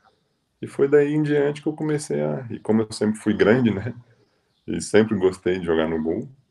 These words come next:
Brincava com meus primos em casa, chutando, pra eu defendendo o portão da minha avó, <laughs> aquela, aquela coisa toda de criança. E daí foi, começou a desenvolver. Comecei a treinar no gol, comecei a pegar gosto,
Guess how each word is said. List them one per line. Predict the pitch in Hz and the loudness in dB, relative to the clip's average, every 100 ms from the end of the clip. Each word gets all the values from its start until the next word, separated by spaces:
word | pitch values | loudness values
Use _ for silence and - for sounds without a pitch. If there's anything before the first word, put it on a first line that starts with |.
| _ _ _ _ _ - | _ _ _ _ _ -8
Brincava | 82 85 82 85 85 | -4 -4 -2 -2 -2
com | 85 | -2
meus | 85 80 | -2 -4
primos | - 85 85 82 | -6 -4 -4 -4
em | 82 | -4
casa, | 82 90 98 85 | 0 2 2 -2
chutando, | 80 90 78 - 92 87 | -4 -6 -4 -2 0 0
pra | 85 | -2
eu | 85 | -2
defendendo | 85 85 78 82 | -2 -4 -2 -2
o | 85 | 0
portão | 87 - 87 87 85 78 _ - | -2 -2 -8 -8 -8 -12 _ -8
da | 82 | -6
minha | 82 78 | -4 -6
avó, | 78 80 101 85 | -2 0 0 -2
<laughs> | |
aquela, | 82 - - | -4 -10 -6
aquela | - - 92 92 | -6 -4 -4 -4
coisa | - 87 85 80 | -2 0 0 -2
toda | 82 82 | -4 -4
de | 80 | -8
criança. | 82 82 87 - _ _ _ _ _ _ _ _ _ _ _ _ | -6 -4 -6 -10 _ _ _ _ _ _ _ _ _ _ _ _
E | 95 | -4
daí | 95 110 117 120 123 | 2 4 4 2 0
foi, | 151 147 | -4 -4
começou | - 160 160 170 170 | -4 -4 -4 -4 -4
a | 151 | -4
desenvolver. | 151 160 160 147 107 107 _ _ _ _ | -4 -4 -2 -2 -4 -6 _ _ _ _
Comecei | - 87 82 90 | -10 -8 -6 -4
a | 82 | -4
treinar | 92 85 87 | -2 0 0
no | 87 87 | 0 -2
gol, | 101 127 117 | 0 0 -2
comecei | - 87 85 87 | -4 -8 -4 -6
a | |
pegar | 82 85 85 85 | -4 -2 -2 -2
gosto, | 87 117 120 - | -2 -2 -2 -8